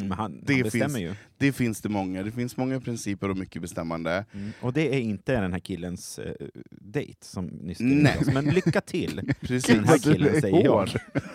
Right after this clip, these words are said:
Speaker 2: Om
Speaker 1: Kom
Speaker 2: ett
Speaker 1: inte till mig sen och säg att du har ödslat massa tid på, på någon som inte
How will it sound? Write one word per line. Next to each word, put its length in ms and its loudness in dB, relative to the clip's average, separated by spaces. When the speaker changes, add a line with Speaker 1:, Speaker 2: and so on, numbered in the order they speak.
Speaker 2:
Om 140 0
Speaker 1:
Kom 160 8
Speaker 2:
ett 60 6
Speaker 1:
inte 120 0
till 140 6
mig 280 4
sen 320 2
och 140 4
säg 180 6
att 120 4
du 60 4
har 100 8
ödslat 340 4
massa 240 0
tid 360 -4
på, 160 0
på 80 -4
någon 200 -2
som 160 -6
inte 320 -8